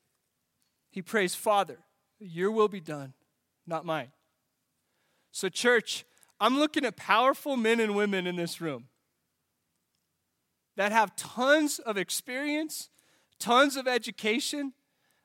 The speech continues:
that will go a hundred and fifty places more than I will this week, 'cause that's about how many we have at Church Project.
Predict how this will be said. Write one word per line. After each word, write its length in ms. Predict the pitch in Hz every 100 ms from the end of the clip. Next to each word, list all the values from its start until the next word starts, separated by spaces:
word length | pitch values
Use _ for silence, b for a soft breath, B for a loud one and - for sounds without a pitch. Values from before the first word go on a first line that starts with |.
| -
that 180 | 220 233
will 100 | 240
go 320 | 247 277 254
a 60 |
hundred 460 | 180 226 269 294 285
and 120 | 247
fifty 320 | - 254 -
places 560 | 240 254 247 - 240 185
more 240 | 208 240
than 160 | 247 226
I 160 | 208 233
will 260 | 208 180
this 260 | 170 170 185
week, 340 | 170 202 -
'cause 260 | 175 156 -
that's 280 | 165 165 -
about 220 | 170 170
how 140 | 156 170
many 200 | 175 165
we 120 | 156
have 260 | 147 151 147
at 120 | -
Church 280 | 160 156 -
Project. 540 | 143 135 156 175